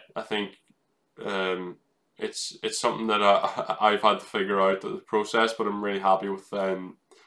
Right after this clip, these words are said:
the process that I, I have now. And, uh, yeah,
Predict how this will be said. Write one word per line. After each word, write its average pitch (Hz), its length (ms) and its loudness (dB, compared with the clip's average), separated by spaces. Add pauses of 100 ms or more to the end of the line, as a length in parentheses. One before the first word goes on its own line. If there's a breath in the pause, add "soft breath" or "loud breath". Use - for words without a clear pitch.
(140)
the 113 60 -4
process 113 460 2
that 104 120 2
I, 98 360 0
I 95 200 4
have 98 280 6
now. 107 280 2
And, 95 160 -6
uh, 92 280 -2 (580 loud breath)
yeah, 98 220 0